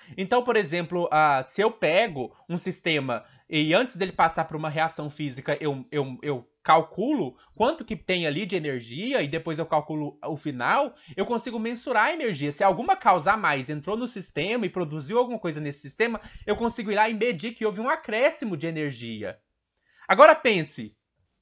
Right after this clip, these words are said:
se eu tenho uma mente material, e essa mente imaterial produz o meu movimento, por exemplo, essa mente material faz com que eu mexa a minha mão,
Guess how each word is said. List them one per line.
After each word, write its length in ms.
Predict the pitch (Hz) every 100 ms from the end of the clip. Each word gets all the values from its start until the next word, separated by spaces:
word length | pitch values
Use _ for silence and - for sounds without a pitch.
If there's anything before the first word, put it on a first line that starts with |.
| _ _ _ -
se 120 | -
eu 80 | 269
tenho 180 | 277 359
uma 140 | 339
mente 300 | 214 175 160
material, 760 | 156 127 127 120 139 185 143 - _ _ _ _ _ _ _ _ _ _
e 100 | 185
essa 280 | 233 285 285
mente 320 | 214 190 -
imaterial 800 | 226 247 226 208 151 143 123 110 _ _ -
produz 520 | 226 175 165 269 302
o 80 | 214
meu 140 | 175
movimento, 560 | 156 143 123 143 214 208
por 100 | 185
exemplo, 260 | 143 151
essa 160 | 175 175
mente 220 | 170 196
material 260 | 190 165 151
faz 200 | 196 214
com 100 | 214
que 80 | 202
eu 60 |
mexa 380 | 156 180 320 294
a 20 |
minha 260 | 185 160 131
mão, 540 | 123 143 240 277 143